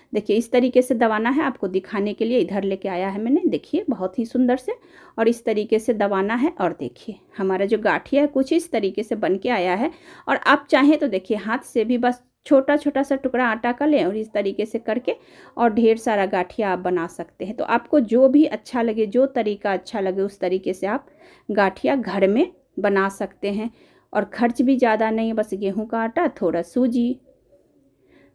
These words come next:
देखिए है ना बहुत अच्छा। तो चलिए अब गाठिया को फ्राई करके आपको दिखाती हूँ। इसे फ्राई करने के बाद ये कैसा लगता है तो आप पूरा वीडियो देखिए, आपको खुद ब खुद समझ में आ जाएगा।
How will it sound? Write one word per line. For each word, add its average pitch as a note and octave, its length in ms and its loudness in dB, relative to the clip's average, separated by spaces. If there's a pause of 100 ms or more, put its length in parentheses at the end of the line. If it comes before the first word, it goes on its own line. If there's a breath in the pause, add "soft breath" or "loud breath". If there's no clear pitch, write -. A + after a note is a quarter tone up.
(160)
देखिए F#3+ 400 -2
है A3+ 140 4
ना F#4+ 180 4
बहुत G3 280 -2
अच्छा। A#3+ 260 -6
तो B3 120 -2
चलिए C4+ 320 4
अब A3+ 180 0
गाठिया A3+ 340 0
को B3+ 120 2
फ्राई G#3+ 320 2
करके A#3+ 320 -2
आपको A3+ 300 -2
दिखाती A3 500 -4
हूँ। C#4 220 0 (1400 soft breath)
इसे B3 260 2
फ्राई A3 340 0
करने A#3 360 0
के A#3+ 140 0
बाद A#3+ 280 2
ये B3 160 2
कैसा G#3 400 0
लगता G#3 380 0
है C#4 180 0 (460 soft breath)
तो - 80 -6
आप A3+ 260 0
पूरा A3 240 4
वीडियो G3+ 360 -2
देखिए, G3+ 400 -2
आपको G3+ 400 0
खुद G#3+ 220 0
ब G3+ 120 0
खुद C4 240 -2
समझ G#3 400 -4
में A#3+ 200 0
आ F3 160 0
जाएगा। E3+ 420 -6